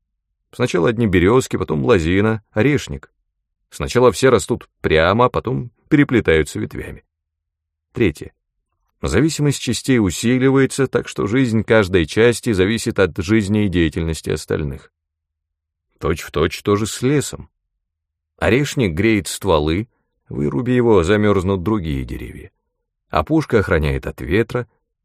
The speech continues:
семенные деревья продолжают породы, высокие и курчавые дают тени, жизнь одного дерева зависит от другого. Четвертое.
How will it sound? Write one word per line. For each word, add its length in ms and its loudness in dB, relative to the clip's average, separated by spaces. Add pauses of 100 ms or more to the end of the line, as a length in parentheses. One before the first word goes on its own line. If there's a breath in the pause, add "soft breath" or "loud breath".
(120)
семенные 520 -2
деревья 400 2
продолжают 640 2
породы, 580 2
высокие 600 0
и 20 2
курчавые 540 0
дают 340 0
тени, 540 0
жизнь 400 -2
одного 440 2
дерева 460 0
зависит 540 -2
от 120 -6
другого. 520 -8 (1040)
Четвертое. 580 -8